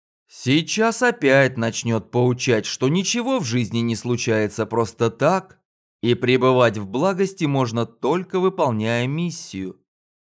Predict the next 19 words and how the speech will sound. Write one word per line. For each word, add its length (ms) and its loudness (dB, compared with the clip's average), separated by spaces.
ради 360 -2
которой 460 0
ты 140 -8
сюда 400 -4
послан. 680 -8
А 280 4
он 240 2
вот 200 0
считает, 800 -4
что 320 -2
жить 440 -2
тем, 260 0
что 220 -4
тебе 320 0
навязали 560 2
другие, 800 0
почти 560 0
что 280 0
рабство". 800 -2